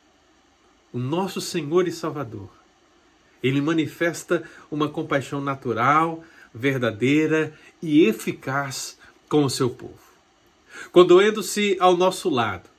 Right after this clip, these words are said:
vemos as nossas lágrimas enxugadas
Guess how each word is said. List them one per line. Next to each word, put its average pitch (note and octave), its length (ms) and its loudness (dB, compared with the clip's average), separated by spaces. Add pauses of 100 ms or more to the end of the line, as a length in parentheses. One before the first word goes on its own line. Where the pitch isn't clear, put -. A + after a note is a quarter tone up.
(300)
vemos D3+ 340 2
as D3 140 -2
nossas C#3+ 340 -4
lágrimas B2+ 640 -2
enxugadas A2+ 1120 -6